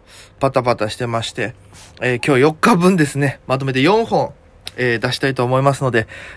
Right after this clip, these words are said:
よろしくお願いします。全部聞いていただけるとありがたいです。あの、なんかね、バイトとライブが、こう、被って、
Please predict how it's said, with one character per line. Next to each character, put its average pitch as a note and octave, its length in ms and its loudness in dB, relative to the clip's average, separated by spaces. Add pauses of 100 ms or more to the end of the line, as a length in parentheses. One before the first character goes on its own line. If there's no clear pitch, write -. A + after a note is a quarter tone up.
よ B2 100 2
ろ B2+ 80 4
し - 80 0
く C3 100 -4
お A#2+ 40 -2
願 A#2 180 -2
い A#2+ 60 -2
し B2 40 -8
ま C3 120 -4
す。 B2+ 100 -8
全 C#3 140 0
部 C3+ 80 0
聞 C3+ 140 -2
い C3+ 40 -4
て C#3 80 -4
い C#3 60 -2
た D#3 80 -4
だ E3+ 100 2
け E3+ 120 0
る F3 80 2
と E3 100 4
あ - 20 6
り D#3 80 4
が D#3 80 2
た D3+ 160 2
い C#3+ 60 2
で C#3+ 100 0
す。 - 180 -14 (1040)
あ B2 220 0
の、 A#2 340 -4 (240)
な A3 80 -2
ん - 20 -2
か D#3+ 100 -2
ね、 A#2+ 100 2
バ E3 240 2
イ A3+ 100 -4
ト A3 180 4
と G#3 140 0
ラ G3+ 140 2
イ G3+ 80 0
ブ F#3 160 0
が、 E3+ 340 -2 (400)
こ D3 580 2
う、 - 60 -12
被 E3 200 -2
っ F3 40 -6 (480)
て、 C#3 380 2